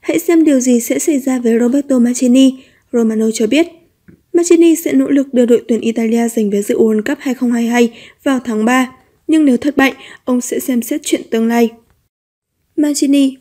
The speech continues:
vẫn rất nhớ bầu không khí tại ngoại hạng Anh. Ông ấy muốn trở lại ngoại hạng Anh vào một ngày nào đó. "Tôi sẽ thêm tên ông ấy vào danh sách những huấn luyện viên tại giải ngoại hạng Anh mùa tới." Cựu hậu vệ Man United, Rio Ferdinand nhanh chóng cho rằng điều này là không thể,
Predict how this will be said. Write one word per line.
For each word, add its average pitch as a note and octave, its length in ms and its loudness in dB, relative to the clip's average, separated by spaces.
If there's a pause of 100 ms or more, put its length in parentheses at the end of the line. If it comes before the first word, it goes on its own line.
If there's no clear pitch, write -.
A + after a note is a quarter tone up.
vẫn A#3 200 -6
rất E4 200 -6
nhớ G#3 240 -2
bầu B3+ 140 -2
không B3 200 -4
khí A3 180 -4
tại A3 180 -6
ngoại A#3 180 -6
hạng B3+ 120 -8
Anh. B3+ 200 2 (440)
Ông A#3 180 -2
ấy G3 100 -4
muốn G3 220 -4
trở C#4 140 -6
lại A#3+ 180 -4
ngoại A3+ 200 -2
hạng B3 100 -6
Anh B3 180 -2
vào A3 100 -2
một A3 260 -4
ngày G#3+ 120 -2
nào G3 140 -4
đó. G#3 340 -4 (340)
"Tôi D4+ 160 0
sẽ - 300 -10
thêm C4 180 -2
tên B3 160 -2
ông B3 180 -2
ấy G#3 120 -2
vào A#3+ 160 -6
danh B3 200 -4
sách E4 220 -4
những A#3+ 160 -4
huấn A#3 140 -2
luyện A#3+ 140 0
viên A#3 200 0
tại - 160 -12
giải G#3 140 -6
ngoại G#3 200 -8
hạng A#3 160 -12
Anh A#3 180 -2
mùa A3 100 -2
tới." G#3+ 400 0 (720)
Cựu C4+ 100 4
hậu C#4 160 -6
vệ B3+ 160 -4
Man A3+ 180 0
United, C4 260 0 (320)
Rio C#4 140 2
Ferdinand B3+ 480 -2
nhanh A#3+ 200 -2
chóng G#3+ 240 -4
cho A#3+ 160 -4
rằng A#3 200 0 (320)
điều C#4 160 2
này B3+ 180 0
là A3 180 0
không A3+ 220 -4
thể, B3 240 -2